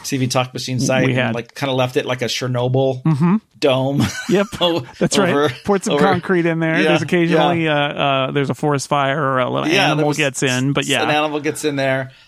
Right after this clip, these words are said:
Speaker 1: Uh, but I did the same with my, uh, T V Talk Machine, uh, I'm sorry, my, uh,
Speaker 2: Bastard Machine?
Speaker 1: uh, Bastard Machine blog site, which had a, uh, so many loyal people, and they, a lot of them jumped over. But,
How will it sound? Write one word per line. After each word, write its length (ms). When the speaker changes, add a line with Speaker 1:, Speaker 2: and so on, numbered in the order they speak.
Speaker 1:
Uh, 240
but 160
I 80
did 180
the 60
same 280
with 160
my, 440
uh, 600
T 100
V 120
Talk 260
Machine, 460
uh, 340
I'm 100
sorry, 320
my, 260
uh, 180
Speaker 2:
Bastard 280
Machine? 400
Speaker 1:
uh, 20
Bastard 300
Machine 440
blog 320
site, 220
which 120
had 180
a, 160
uh, 60
so 360
many 160
loyal 280
people, 360
and 160
they, 260
a 20
lot 160
of 80
them 80
jumped 280
over. 200
But, 260